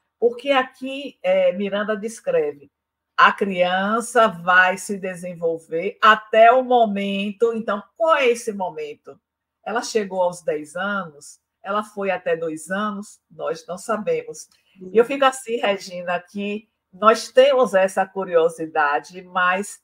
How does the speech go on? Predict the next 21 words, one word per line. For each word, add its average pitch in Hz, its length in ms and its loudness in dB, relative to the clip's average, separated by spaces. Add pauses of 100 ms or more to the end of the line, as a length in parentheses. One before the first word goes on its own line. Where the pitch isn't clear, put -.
(360)
tem 254 160 2
determinadas 233 840 -2
questões 185 680 -4
que 240 200 -12
talvez 208 840 0
a 208 140 -2
nossa 233 400 -4
compreensão 175 960 -6 (600)
ela 240 220 6
ainda 254 440 0
seja 208 520 -4
limitada 208 1040 -4 (400)
para 202 400 4
poder 185 680 -6 (140)
conseguir 233 920 -8 (100)
assimilar, 170 1160 -4 (800)
ter 240 420 10
o 233 180 4
alcance 220 960 -2 (180)
do 190 280 -8
que 156 500 -8